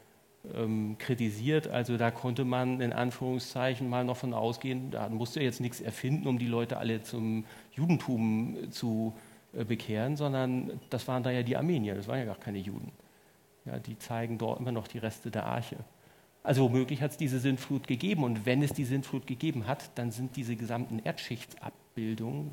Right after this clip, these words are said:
wesentlich schneller abgelaufen. Josua und zweite Könige, zwei ganz interessante Stellen.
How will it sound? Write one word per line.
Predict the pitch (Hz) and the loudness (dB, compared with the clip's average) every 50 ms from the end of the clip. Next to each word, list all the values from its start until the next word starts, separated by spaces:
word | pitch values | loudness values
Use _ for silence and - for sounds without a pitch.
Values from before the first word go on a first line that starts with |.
| 120 113 | -6 -2
wesentlich | 120 123 127 127 135 131 139 135 - | -2 -2 0 -2 -2 -4 -4 -6 -6
schneller | - 165 156 139 113 | -4 -4 -2 -2 -2
abgelaufen. | - - - - - 98 98 101 - - - - - - - - - - - - _ - - _ _ _ - _ - _ - - - _ _ _ _ _ - _ - - - _ - - _ - _ _ - - - - - | -2 -4 -6 -8 -8 -6 -6 -6 -6 -6 -8 -12 -14 -14 -20 -20 -20 -20 -20 -20 _ -20 -20 _ _ _ -20 _ -20 _ -20 -20 -20 _ _ _ _ _ -20 _ -20 -20 -20 _ -20 -20 _ -20 _ _ -20 -20 -20 -14 -4
Josua | 113 123 151 185 190 135 143 143 139 139 147 151 156 160 156 - - - - - - - - - - _ _ _ _ - | 2 4 6 6 6 6 6 6 6 6 6 4 2 2 -2 -6 -14 -18 -20 -20 -20 -20 -20 -20 -20 _ _ _ _ -6
und | - 131 - | -6 -4 -4
zweite | - - - 147 143 151 139 | -2 0 0 0 2 0 -2
Könige, | - - 165 170 160 143 117 101 104 110 135 165 156 156 - - | -2 2 4 6 6 6 6 6 4 2 2 2 0 -4 -8 -14
zwei | - - - 131 131 131 135 | -12 -4 -2 0 2 2 2
ganz | 131 131 135 139 135 - | 2 2 2 2 0 0
interessante | 143 135 - - 127 - 139 131 123 127 123 | -2 -2 -2 -2 -2 0 0 0 0 0 -2
Stellen. | - - - 123 120 123 143 170 202 214 | -4 -2 -2 0 2 2 4 4 4 2